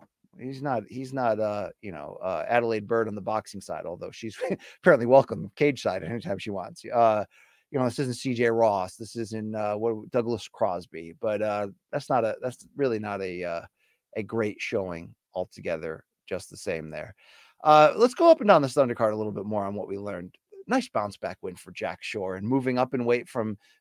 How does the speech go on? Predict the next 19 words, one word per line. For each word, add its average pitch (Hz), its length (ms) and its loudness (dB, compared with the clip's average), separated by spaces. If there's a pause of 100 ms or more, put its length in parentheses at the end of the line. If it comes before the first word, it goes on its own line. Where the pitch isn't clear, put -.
bantamweight, 127 580 2 (100)
and 110 120 -6
he's 110 100 -8
in 139 80 -4
there 135 100 0
against 120 200 -2
Makwan 120 420 0
Amirkhani, 113 800 -4
eh, 101 100 -10 (180)
the 113 60 -10
second 135 300 -4
round 113 320 2
rear 113 100 -2
naked 110 280 -8
choke 113 180 -2
submission. 107 560 -6 (500)
Um, 123 400 2 (480)
he's 170 300 -6
smooth. 127 500 -2